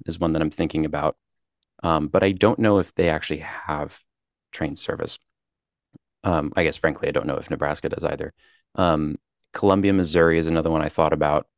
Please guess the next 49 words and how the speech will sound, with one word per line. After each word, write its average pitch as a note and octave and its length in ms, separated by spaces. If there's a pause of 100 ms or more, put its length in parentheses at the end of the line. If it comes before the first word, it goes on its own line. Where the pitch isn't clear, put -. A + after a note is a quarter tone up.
(500)
Um, D2+ 320
but E2 160
since - 200
there's F#2+ 180
a F2 40
university D#2+ 540
there, D2+ 140
maybe D#2 260
they D#2 140
do D2+ 220
have D2+ 160
an D2 80
airport C#2+ 300
and C#2+ 100
I - 20
just - 180
don't - 140
know D2+ 160
about - 240
it. - 60
But E2 80
I E2 40
think A#2 200
they're G2 100
far F#2 240
enough E2 160
from, D2+ 340 (480)
from D#2+ 200
Saint - 260
Louis. D2 420 (680)
Um, D2+ 300
that's E2+ 220
a A2 40
possibility. D#2 600 (340)
My, B2 240
my G#2+ 160
di-, G2+ 300
my F#2 140
dark C#3+ 260
horses, E2+ 480
though, D#2+ 400
are, E2+ 360
um, D#2+ 280
actually F2+ 240
Salem, F#2 400
Oregon, F2 420
and D2+ 260
Olympia, E2+ 380
Washington, D#2+ 720